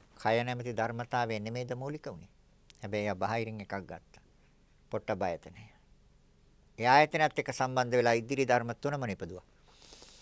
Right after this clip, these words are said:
හරිද? අන්න එතකොට නම් රූපය දන්නවා, රූපේ හේතු දන්නවා, නැති කිරීම දන්නවා, නැති කිරීමේ මාර්ගය දන්නවා, ආස්වාදය දන්නවා,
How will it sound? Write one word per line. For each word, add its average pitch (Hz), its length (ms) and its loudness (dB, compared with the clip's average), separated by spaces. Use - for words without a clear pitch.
හරිද? 113 200 -6
අන්න 127 240 -4
එතකොට 104 320 -4
නම් 127 200 2
රූපය 131 460 8
දන්නවා, 151 460 6
රූපේ 131 260 6
හේතු 127 300 4
දන්නවා, 160 320 6
නැති 147 260 2
කිරීම 160 280 6
දන්නවා, 170 380 8
නැති 165 220 2
කිරීමේ 170 260 2
මාර්ගය 170 440 10
දන්නවා, 123 280 6
ආස්වාදය 165 600 10
දන්නවා, 175 420 6